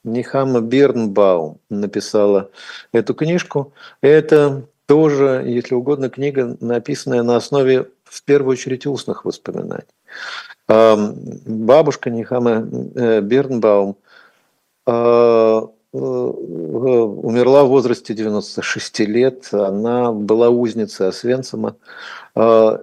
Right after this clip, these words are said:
не см-, и, э, тем не менее, ей удалось выжить. Она оставила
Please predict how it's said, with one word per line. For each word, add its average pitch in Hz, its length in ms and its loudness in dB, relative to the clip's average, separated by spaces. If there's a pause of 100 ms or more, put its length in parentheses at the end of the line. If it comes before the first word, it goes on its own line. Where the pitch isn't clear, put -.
(120)
не 143 400 -2
см-, 131 320 -6
и, 135 520 -4
э, 120 280 2
тем 139 240 0
не 135 80 2
менее, 117 360 0
ей 113 140 0
удалось 110 640 -2
выжить. 113 560 -2
Она 107 240 0
оставила 104 800 0